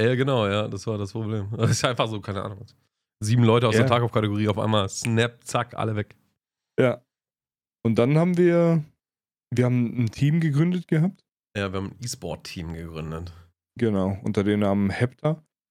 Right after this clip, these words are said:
Speaker 2: Und das mussten wir alles nebenher noch machen. Wir mussten das Team organisieren, d-, dann
Speaker 1: Ja.
Speaker 2: mussten ja super viele Sachen auch organisiert werden mit den Veranstaltern. Da waren unter anderem der Meier <laughs> sehr, sehr stark eingespannt, was das betrifft.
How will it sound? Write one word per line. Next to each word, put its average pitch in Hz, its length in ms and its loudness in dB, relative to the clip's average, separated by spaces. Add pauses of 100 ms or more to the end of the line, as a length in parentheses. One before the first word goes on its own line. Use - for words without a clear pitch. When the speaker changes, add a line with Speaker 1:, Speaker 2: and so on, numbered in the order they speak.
(160)
Speaker 2:
Und 120 100 0
das 120 140 0
mussten 147 280 2
wir 117 120 4
alles 147 240 2
nebenher 135 320 2
noch 120 160 -2
machen. 147 300 -2
Wir 107 80 0
mussten 120 320 -2
das 110 220 -2
Team 170 360 0
organisieren, 139 840 2
d-, 113 340 -2
dann 110 260 0 (180)
Speaker 1:
Ja. 101 160 -4
Speaker 2:
mussten 131 520 0
ja 120 160 4
super 143 300 0
viele 123 220 0
Sachen 131 340 0
auch 104 220 2
organisiert 113 540 2
werden 131 240 2
mit 120 200 0
den 113 120 0
Veranstaltern. 175 920 0 (480)
Da 117 220 2
waren 117 420 2 (580)
unter 123 280 2
anderem 120 320 2
der 120 100 4
Meier 117 380 4
<laughs> - 20 -10
sehr, 123 400 0
sehr 120 260 4
stark 120 300 2
eingespannt, 139 540 0
was 117 120 -2
das 139 200 -2
betrifft. 170 440 -2